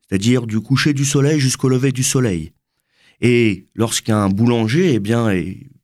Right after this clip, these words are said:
pris en train de faire chauffer son four avant que le soleil ne se lève, la solution est simple, on le met dans son four encore vivant pour qu'il y brûle. Peu de temps après, le calife Al-Hakim ordonne cette fois-ci qu'il soit interdit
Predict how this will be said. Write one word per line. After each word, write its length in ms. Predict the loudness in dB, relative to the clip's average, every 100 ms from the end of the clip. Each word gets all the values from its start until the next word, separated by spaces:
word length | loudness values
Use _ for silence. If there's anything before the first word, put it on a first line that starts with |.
| _ _
pris 300 | -4 0 2
en 120 | 0
train 240 | -2 -2 -2
de 240 | -2 -6 -12 _
faire 180 | -6 -2
chauffer 300 | -2 0 0
son 180 | 0 -2
four 300 | 0 0 0
avant 200 | 0 -2
que 140 | -2
le 80 | -2
soleil 360 | 0 0 2 0
ne 80 | -2
se 140 | -2
lève, 320 | 0 0 -2 -6 _ _ _ _ _ _ -4
la 60 |
solution 440 | 0 0 0 0 -2
est 60 |
simple, 360 | 0 -2 -2 0
on 60 | 2
le 100 | 4
met 200 | 2 2
dans 100 | -2
son 200 | -6 -8
four 240 | -2 -2
encore 260 | -2 -4 -2
vivant 300 | 0 0 -2
pour 200 | -6 -10
qu'il 160 | -4
y 60 | -2
brûle. 360 | -2 -6 -10 -20 _ _ _ _ _ _ _ _ _ _ _ _ _ _ _ _ -2
Peu 120 | 2
de 100 | 2
temps 180 | 2 0
après, 280 | -2 -2
le 120 | 0 0
calife 340 | 0 -2 0
Al-Hakim 460 | 0 0 2 2 2
ordonne 400 | 0 0 0 0
cette 180 | -4
fois-ci 460 | -2 -2 0 -2 -4 _
qu'il 160 | -2
soit 200 | 0 0 0
interdit 500 | -2 0 2 2